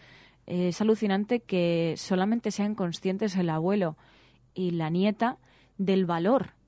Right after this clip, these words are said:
que tiene el olivo, del valor que tiene la naturaleza, del valor que tiene algo que, que no se compra, que no tiene precio.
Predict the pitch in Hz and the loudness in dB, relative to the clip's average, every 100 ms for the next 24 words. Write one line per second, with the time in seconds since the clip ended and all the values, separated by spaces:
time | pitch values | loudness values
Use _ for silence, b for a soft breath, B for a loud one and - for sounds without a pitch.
0 | _ - - - 170 160 156 151 151 143 | _ -16 -10 -4 -4 -4 -4 -6 -6 -8
1 | - - 180 175 180 214 254 196 196 233 | -10 -4 -2 0 0 0 0 -2 0 2
2 | 190 170 165 190 185 165 160 190 - 202 | 2 0 0 -2 -2 0 0 0 -2 -4
3 | 185 196 220 262 B B B 196 208 262 | -2 0 0 -2 B B B 0 2 2
4 | - 196 185 - - 175 196 - - 220 | 0 -2 -2 -2 -6 -4 -2 -2 -2 -2
5 | 247 190 180 190 208 269 233 170 220 - | 0 -2 0 -2 0 0 -2 -2 -4 -4
6 | - 143 | -6 -6